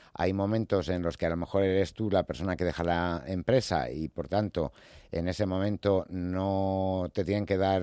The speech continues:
eh, indemnización a través de la mochila austriaca, pero cuando llega tu jubilación, al final la vas a recibir.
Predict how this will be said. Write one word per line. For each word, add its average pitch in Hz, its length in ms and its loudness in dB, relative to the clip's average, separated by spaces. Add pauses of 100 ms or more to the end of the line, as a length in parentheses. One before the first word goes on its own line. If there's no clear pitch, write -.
eh, 90 380 4
indemnización 95 960 2 (100)
a 80 200 -2
través 87 240 0
de 95 80 0
la 95 100 2
mochila 95 440 0
austriaca, 107 760 2 (320)
pero 104 160 4
cuando 92 240 2
llega 87 240 2
tu 92 100 -4
jubilación, 95 600 2
al 82 140 -2
final 95 340 2
la 73 240 4
vas 73 320 2
a 80 60 0
recibir. 85 500 2